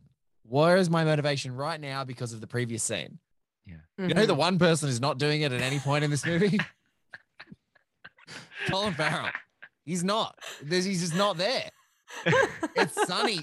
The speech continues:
Speaker 1: in the moment. Exactly. Like,
Speaker 3: Yeah.
Speaker 1: the, the most hyper-present performance, because it's like,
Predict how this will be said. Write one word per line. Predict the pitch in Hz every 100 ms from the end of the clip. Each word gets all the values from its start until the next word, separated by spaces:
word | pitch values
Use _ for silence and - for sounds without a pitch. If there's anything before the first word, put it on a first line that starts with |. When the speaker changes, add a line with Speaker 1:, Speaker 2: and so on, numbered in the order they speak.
| 175
Speaker 1:
in | 208 220
the |
moment. | 196 190 240 180 -
Exactly. | 165 151 180
Like, | 190 190
Speaker 3:
Yeah. | 233 - _ _ _ _ 165 156
Speaker 1:
the, | 202 175 - -
the | 165
most | 190 190
hyper-present | - 190 196 208 190 - 185 185 180
performance, | 147 185 208 160
because | 165 156
it's | 151 147
like, | 143